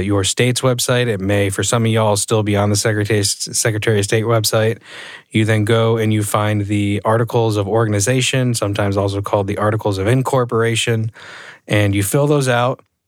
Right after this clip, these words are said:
And you really don't want, I don't think I can say this enough, um, you don't want to be a sole proprietorship.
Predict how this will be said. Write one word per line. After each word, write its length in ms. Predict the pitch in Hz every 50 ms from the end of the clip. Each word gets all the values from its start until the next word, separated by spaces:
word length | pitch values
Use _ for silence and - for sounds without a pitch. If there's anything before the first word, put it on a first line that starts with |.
| _ _ -
And 500 | 110 107 107 107 107 107 104 104 104 101 - _ _ _ _ _ _ _ -
you 260 | 117 117 123 127 123
really 600 | 120 139 160 185 208 220 233 220 202 156 131 113 - _ _ _ _ -
don't 440 | - 117 117 120 120 117 117 - -
want, 580 | 120 110 107 107 107 104 101 101 98 98 95 -
I 120 | 113 139
don't 160 | 147 185 202 196
think 140 | 226 202
I 120 | 196 175 170
can 140 | - 151 127
say 260 | - - 117 107 110
this 200 | 110 110 107 -
enough, 440 | 98 92 95 98 107 120 - - - _ _ - - - - - - - - _ _ -
um, 380 | 95 98 95 95 95 98 101 - -
you 220 | 113 123 135 147
don't 540 | 139 131 131 - - 151 156 170 180 175 156
want 540 | 139 127 117 120 123 120 120 117 - - -
to 200 | - - 117 110
be 640 | 107 113 113 107 107 107 104 104 104 101 101 101 107 104 _ _ _ _ _ _ _ _ _ -
a 80 | 113
sole 240 | - - 117 117 113
proprietorship. 1000 | - 139 120 113 - 110 104 101 101 98 98 95 92 - - 104 101 98 98